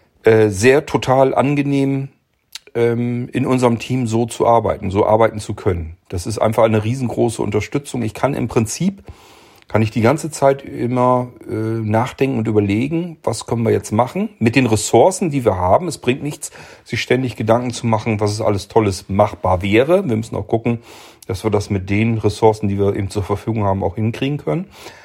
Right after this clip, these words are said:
Aber ich bin der Meinung, für die Ressourcen, die wir haben, ähm,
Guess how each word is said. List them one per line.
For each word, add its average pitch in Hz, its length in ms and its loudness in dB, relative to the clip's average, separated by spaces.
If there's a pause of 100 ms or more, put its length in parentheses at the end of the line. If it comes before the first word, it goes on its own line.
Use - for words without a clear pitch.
(260)
Aber 160 240 4
ich 160 100 -10
bin 160 140 2
der 139 100 4
Meinung, 127 480 2
für 147 160 0
die 160 120 0
Ressourcen, 156 560 0
die 170 220 -2
wir 220 140 2
haben, 190 460 -2 (300)
ähm, 131 400 -2